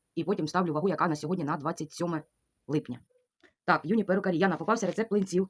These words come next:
з висівок. Два яйця, плюс, е, вісімдесят сто грам води або молока, плюс дві столові ложки висівок козуб, трохи солі. Ці млинці можна їсти з начинками,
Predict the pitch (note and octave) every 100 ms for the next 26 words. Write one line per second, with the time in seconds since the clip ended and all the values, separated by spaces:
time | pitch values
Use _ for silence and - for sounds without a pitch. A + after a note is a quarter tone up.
0 | - D#3+ F#3+ D3+ C#3+ C3+ G#3 F3 D3 D3
1 | D3 - - - G#3 A3+ - _ _ -
2 | E3 D#3 F#3 F#3+ G3 F#3+ F3+ E3+ - G3
3 | D#3+ D3+ C#3+ E3+ D3 C#3+ D#3 E3 D3+ C#3
4 | D#3 G#3 _ - - B2+ C4 - B2+ D3
5 | B3 - E3+ G#3 E3 G3 - F3 D#3 E3
6 | F#3+ D#3+ D3 D3 G#3 A3+ F#3 D3 A3+ G3
7 | D#3+ C4+ G3+ D#3+ F#3+ A3+ F#3 D#3+ D#3 D#3+
8 | D#3+